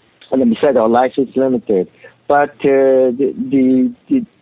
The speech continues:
the, the final destiny is not really, um, something that it, it's, it's planned by, uh, somebody. Rather, that we have to make, uh, our own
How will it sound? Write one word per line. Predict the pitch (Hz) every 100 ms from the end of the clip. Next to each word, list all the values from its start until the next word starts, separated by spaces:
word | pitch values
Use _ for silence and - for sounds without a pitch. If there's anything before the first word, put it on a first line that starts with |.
| _ -
the, | 135
the | 117 120
final | 170 190 190 170
destiny | 123 147 - 143 135 110
is | 101
not | 120 131 127
really, | 120 117 104 95 90 _ _ _ _ -
um, | 107 101 95 95 92 - _ _ _ _ -
something | 131 131 117 104 92
that | 90 107
it, | 92 -
it's, | 98 - - - - -
it's | 110 - -
planned | 117 123 120 90
by, | 95 90 92 90 _ _ _ -
uh, | 98 95 80 76 -
somebody. | 117 107 87 78 73 -
Rather, | 123 110 85 78 107
that | 104
we | 107 127 123
have | 127 -
to |
make, | 196 101 113 113 95 _ - - _ -
uh, |
our | 98 95 110 107 92
own | 107 104 90